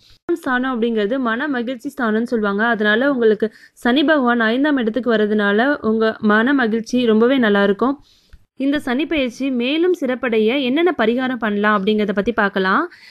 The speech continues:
திருப்பதி வெங்கடாஜலபதியை வணங்கி வந்தீங்கன்னா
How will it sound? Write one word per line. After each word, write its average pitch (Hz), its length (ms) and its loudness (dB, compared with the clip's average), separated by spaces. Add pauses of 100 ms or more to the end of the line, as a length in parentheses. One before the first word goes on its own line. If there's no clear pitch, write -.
(120)
திருப்பதி 349 420 4
வெங்கடாஜலபதியை 233 960 0 (340)
வணங்கி 277 360 0
வந்தீங்கன்னா 226 600 0